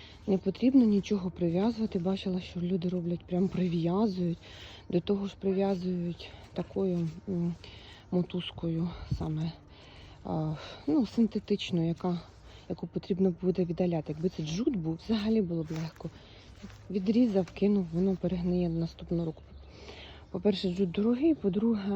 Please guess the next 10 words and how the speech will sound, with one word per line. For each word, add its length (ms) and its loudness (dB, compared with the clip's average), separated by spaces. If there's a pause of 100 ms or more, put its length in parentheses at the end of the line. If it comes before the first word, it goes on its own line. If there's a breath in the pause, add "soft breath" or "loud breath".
(480)
він 400 4
не 100 4
завжди 340 0
витримує 500 2
вагу 400 -2 (420 loud breath)
індетів. 540 4 (440 loud breath)
Ну, 120 0
або, 320 2 (120)
по-друге, 440 4
він 220 2